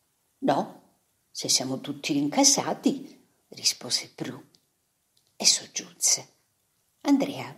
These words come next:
fammi il piacere di spegnere il lume nell'ingresso. Ad uno ad uno i lumi furono tutti spenti. Ultimo quello del signor Carmichael,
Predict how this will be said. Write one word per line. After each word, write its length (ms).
fammi 280
il 80
piacere 460
di 80
spegnere 500
il 100
lume 240
nell'ingresso. 1120
Ad 60
uno 140
ad 100
uno 360
i 160
lumi 420
furono 460
tutti 360
spenti. 960
Ultimo 640
quello 280
del 120
signor 420
Carmichael, 920